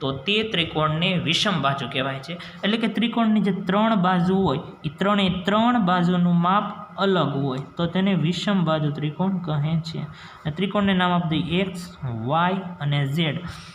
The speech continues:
અહીંયા એક્સ, વાય, ઝેડ ત્રિકોણ જોતાં જ ખબર પડી જાય કે આ ત્રિકોણ વિષમ બાજુ ત્રિકોણ છે. એક્સ, વાય બાજુને આપણે ત્રણ સેન્ટીમીટર, એક્સ, ઝેડને આપણે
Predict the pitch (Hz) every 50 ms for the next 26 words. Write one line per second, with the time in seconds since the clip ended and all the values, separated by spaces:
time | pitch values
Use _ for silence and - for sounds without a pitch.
0 | - - - - - 160 160 160 165 170 165 165 165 - - - - - 180 190
1 | 214 208 202 - - 156 170 185 185 175 165 143 190 196 180 - - 175 208 202
2 | 208 190 175 175 202 - 226 214 - - 208 196 196 190 196 190 175 190 190 175
3 | 185 165 175 175 185 190 208 196 175 156 185 165 - 190 147 139 147 151 143 139
4 | 123 - 165 180 - 160 165 170 175 226 214 - - 160 185 185 185 - 175 160
5 | 180 190 185 175 170 160 147 143 143 147 139 139 131 127 - 139 151 170 180 175
6 | 175 196 190 185 185 190 185 190 185 180 - - 208 208 - - - - - -
7 | - - - - - - - - - 165 175 180 175 175 175 131 120 131 156 165
8 | 180 185 175 165 156 143 131 135 - 120 120